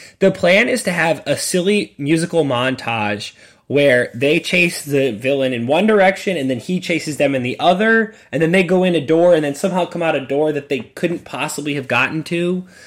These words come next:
Um, and then a chandelier falls on him. That's their plan every single time, and it's not a plan.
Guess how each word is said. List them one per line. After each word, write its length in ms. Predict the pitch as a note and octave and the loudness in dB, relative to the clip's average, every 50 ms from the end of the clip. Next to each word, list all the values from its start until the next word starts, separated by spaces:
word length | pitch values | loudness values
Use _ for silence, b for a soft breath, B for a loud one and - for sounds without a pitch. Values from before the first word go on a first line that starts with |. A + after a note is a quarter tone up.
| B B B B B B _ - | B B B B B B _ -6
Um, 440 | C#3 C#3 C3+ C3 A#2+ G#2+ G#2 - - - | -2 0 0 0 0 -2 -2 -4 -4 -2
and 160 | D3 D#3 D#3+ | -2 2 4
then 320 | D#3 D3+ D3 D3 C#3+ C#3+ - - _ _ _ _ - | 4 4 4 4 2 -2 -6 -10 _ _ _ _ -2
a 80 | - | 0
chandelier 640 | F#3 - - F#3 F3 E3+ E3 D#3 D3 D3 C3+ C3 C3 | 0 2 2 2 2 2 2 2 2 2 2 0 0
falls 400 | - - A#2+ A2+ G#2+ A2 G#2+ G#2+ | 0 0 0 2 0 0 -2 -4
on 160 | F#2+ F#2 F#2 | -6 -6 -8
him. 340 | F#2 G2 F2+ E2 D#2+ D2+ - _ _ _ _ _ _ _ _ _ _ _ _ _ _ _ - | -8 -10 -10 -12 -14 -18 -20 _ _ _ _ _ _ _ _ _ _ _ _ _ _ _ 2
That's 280 | F#3+ F#3 F#3 F#3 - | 2 2 2 2 0
their 120 | - F#3+ F3 | 0 -2 -2
plan 340 | - - F3 D#3 D3+ D3 - _ - | -2 -2 -4 -2 -4 -4 -6 _ 0
every 320 | D#3 E3 D#3 C#3+ E3 F3 | 2 2 2 2 0 -4
single 280 | F3 - F#3 F3 D#3+ C#3+ | -4 -4 -4 -4 -4 -6
time, 420 | - - - B2+ B2+ C3+ D3 D3+ - | -6 -6 -4 -4 -2 -2 -4 -4 -4
and 100 | D3 D3 | -2 -2
it's 200 | C#3+ C3+ - - | -2 -2 -4 -4
not 160 | C3+ A#2 A2 | -4 -4 -4
a 40 | G#2 | -6
plan. 440 | - - G2+ E2 C#2+ - - - | -8 -10 -14 -14 -14 -16 -20 -20